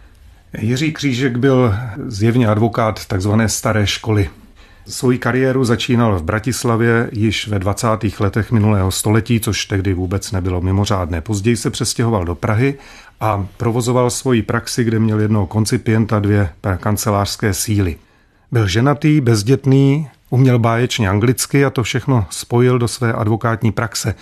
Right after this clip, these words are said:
Zastupoval především šlechtické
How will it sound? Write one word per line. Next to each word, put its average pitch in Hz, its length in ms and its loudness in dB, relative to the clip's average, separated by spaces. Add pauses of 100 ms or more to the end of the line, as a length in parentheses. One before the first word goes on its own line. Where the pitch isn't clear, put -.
(340)
Zastupoval 127 640 0
především 123 760 0
šlechtické 110 760 -2